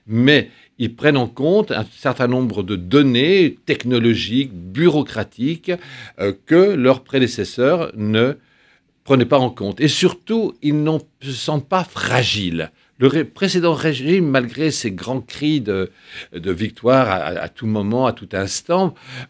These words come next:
pensait quand même qu'il était fragile. Eux ne pe-, se pensent pas comme fragiles. Ils pensent que si l'un d'entre eux est tué, ben un autre prendra sa place. Et donc, ça induit une nouvelle forme de pensée, donc d'action.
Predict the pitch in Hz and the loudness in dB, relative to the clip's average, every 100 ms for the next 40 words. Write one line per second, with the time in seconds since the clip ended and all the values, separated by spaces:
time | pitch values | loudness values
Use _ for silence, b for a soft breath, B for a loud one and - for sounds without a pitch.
0 | _ 147 147 - 190 190 147 190 185 135 | _ -4 -4 0 0 0 0 0 0 0
1 | 123 175 175 - - 139 117 107 104 101 | 0 0 0 -4 0 0 0 -2 -4 0
2 | 180 226 214 - - 156 180 175 - 220 | 4 4 2 -6 -8 -8 -8 -6 -6 -4
3 | 175 165 - _ - 143 101 98 85 160 | -4 -4 -6 _ -2 0 0 -2 0 -2
4 | 170 110 - 113 104 B B - 117 110 | -2 -6 -4 -2 -2 B B -2 0 0
5 | 104 - 110 92 - 135 214 175 120 165 | -2 0 0 0 0 2 2 2 2 0
6 | - 127 110 117 101 - 131 214 - b | 0 -4 -2 -4 -6 -4 -2 -2 -4 b
7 | b b b 131 117 185 240 - _ - | b b b 2 4 2 0 -4 _ -10
8 | 123 - 139 131 131 135 110 135 113 110 | -8 2 4 4 2 0 2 2 4 2
9 | 165 175 156 120 151 123 107 90 - 90 | 4 4 2 0 -2 0 -2 -4 -10 -14
10 | - 131 123 - 175 175 127 104 92 160 | -10 -6 -6 -2 -2 -2 0 -2 0 0
11 | 160 - - 120 156 | -2 -6 -4 -4 -4